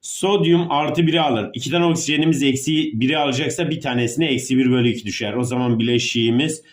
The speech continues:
sodyum süperoksit olur sevgili arkadaşlarım. Gençler potasyum artı biri alır. İki tane oksijen eksi biri alacaksa bir tanesine eksi bir bölü iki düşer. O zaman bileşiğimiz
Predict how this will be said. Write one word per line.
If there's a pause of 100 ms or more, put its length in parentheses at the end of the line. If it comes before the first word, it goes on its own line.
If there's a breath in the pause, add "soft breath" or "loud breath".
sodyum
süperoksit
olur
sevgili
arkadaşlarım. (1600 loud breath)
Gençler (100)
potasyum
artı
biri
alır.
İki
tane
oksijen
eksi (220 loud breath)
biri
alacaksa
bir
tanesine
eksi
bir
bölü
iki
düşer. (160)
O
zaman
bileşiğimiz